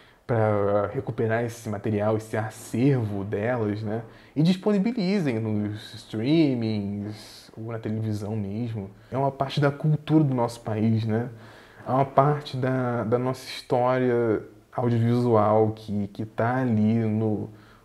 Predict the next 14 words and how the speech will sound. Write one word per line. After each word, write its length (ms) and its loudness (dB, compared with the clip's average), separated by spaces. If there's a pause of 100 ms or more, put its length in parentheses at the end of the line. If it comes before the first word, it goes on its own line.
no, 320 0
no 140 0
cedoc 640 4
dessas 400 -4
emissoras, 680 -4
né? 220 -4 (720)
Inclusive, 800 2
eu 240 2 (140)
aproveito 400 2
pra 120 2
dizer 200 2
aqui 180 0
de 160 2
novo, 680 0